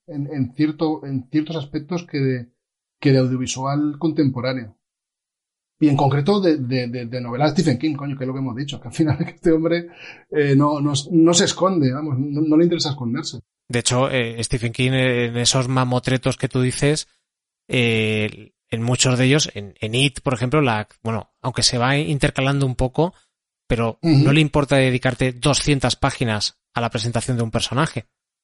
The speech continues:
Speaker 2: O, o de contar una situación inicial que va a tener interés, eh, más adelante,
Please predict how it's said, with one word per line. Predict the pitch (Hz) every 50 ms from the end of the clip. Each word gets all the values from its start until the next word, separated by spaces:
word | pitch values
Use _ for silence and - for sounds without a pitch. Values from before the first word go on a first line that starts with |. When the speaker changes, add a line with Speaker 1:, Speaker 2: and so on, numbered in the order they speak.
| _ _ _ _ _ _ _ _ _ _ _ _ _
Speaker 2:
O, | 95 92 - -
o | - 107 107 110
de | 107 110
contar | - - 110 110 - 131 123 120
una | 123 120
situación | - - 127 117 127 117 - 135 131
inicial | 127 127 127 123 120 117 - - 135 135 131 131 127 - -
que | - 120
va | 120 123
a |
tener | - 123 120 123 117
interés, | 120 120 117 123 117 123 127 123 - - - _ _ _ _ _ _ _ _
eh, | - 123 117 117 117 117
más | 120 127 120 -
adelante, | 135 127 120 120 131 127 - 170 170 -